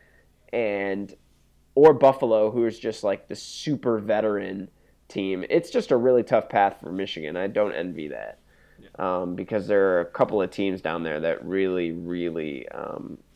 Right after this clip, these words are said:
Speaker 1: can mess, mess with you. Um, outside of the West, though, um, I kinda like the idea, and I don't think that they're gonna do it,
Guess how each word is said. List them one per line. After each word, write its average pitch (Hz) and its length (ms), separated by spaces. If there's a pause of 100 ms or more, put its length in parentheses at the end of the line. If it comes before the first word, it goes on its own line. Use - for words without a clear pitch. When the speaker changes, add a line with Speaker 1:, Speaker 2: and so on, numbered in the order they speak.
(120)
Speaker 1:
can 80 460 (680)
mess, 98 540 (140)
mess 85 280
with 78 140
you. 65 280
Um, 151 640 (560)
outside 180 360
of 180 60
the 147 80
West, 117 400
though, 175 560 (420)
um, 180 800 (1400)
I 139 80
kinda 196 280
like 175 260
the 170 140
idea, 135 680
and 120 120
I 123 80
don't 165 220
think 131 160
that - 120
they're 95 140
gonna 98 260
do 92 320
it, 139 320